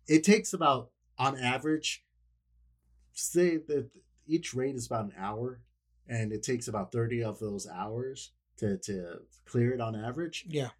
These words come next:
Speaker 1: I don't have in that thirty hours, I could be working on my projects. I could be playing other games. Um, I can go on a walk,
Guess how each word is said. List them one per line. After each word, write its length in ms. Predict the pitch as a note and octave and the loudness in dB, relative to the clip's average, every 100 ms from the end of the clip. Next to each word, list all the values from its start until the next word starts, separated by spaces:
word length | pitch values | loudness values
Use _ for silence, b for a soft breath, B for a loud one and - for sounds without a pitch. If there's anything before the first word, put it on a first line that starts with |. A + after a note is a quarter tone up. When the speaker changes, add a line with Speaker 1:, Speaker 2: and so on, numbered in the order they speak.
| - | -2
Speaker 1:
I 100 | C3 | 2
don't 200 | C#3+ - | 4 4
have 240 | C#3+ - - _ _ D#3 | 0 0 -8 _ _ 4
in 120 | D3 | 8
that 200 | E3+ G#3 | 8 8
thirty 280 | E3 F3 C#3+ | 4 4 4
hours, 360 | A#2+ E3+ F#3 B2 | 4 4 0 -2
I 140 | C3 | -4
could 140 | - | -4
be 100 | C3+ | -2
working 320 | A#2+ B2 A#2+ A#2+ | 0 0 -2 -2
on 120 | G#2 | -2
my 100 | G2+ | -4
projects. 540 | - A2 G#2+ A2+ - - | -4 -4 -2 -4 -4 -8
I 40 | |
could 180 | A2 A2+ | -8 -6
be 80 | G#2 | -6
playing 320 | G#2 A#2 G#2 | -6 -4 -4
other 200 | G2+ F#2+ | -4 -6
games. 600 | F2+ A2 G#2 G2 F#2+ - - _ _ _ - | -4 -2 -2 -6 -8 -10 -12 _ _ _ -8
Um, 240 | G#2+ G2 F2 | -2 -2 -2
I 80 | G#2+ | -8
can 140 | G#2+ | -4
go 140 | A2 A2 | -2 -2
on 120 | G2 | -2
a 40 | |
walk, 400 | E2+ A2 B2 A#2 | 0 2 2 0